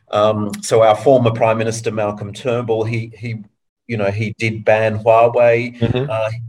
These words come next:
Speaker 1: he introduced, um, some, some foreign interference laws, which
Speaker 2: Mm-hmm.
Speaker 1: particularly targeted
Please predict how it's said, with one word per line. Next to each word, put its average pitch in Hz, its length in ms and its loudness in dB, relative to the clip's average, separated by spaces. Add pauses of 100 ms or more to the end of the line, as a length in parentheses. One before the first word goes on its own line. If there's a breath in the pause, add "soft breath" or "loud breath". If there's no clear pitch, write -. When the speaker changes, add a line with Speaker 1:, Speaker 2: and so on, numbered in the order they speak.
Speaker 1:
he 117 200 -2
introduced, 117 800 -6
um, 107 460 0 (320 loud breath)
some, 107 340 -10 (340)
some - 280 -4
foreign 123 400 4
interference 120 720 0
laws, 120 480 0
which 104 340 -12
Speaker 2:
Mm-hmm. 107 120 0
Speaker 1:
particularly 107 460 0
targeted 104 680 0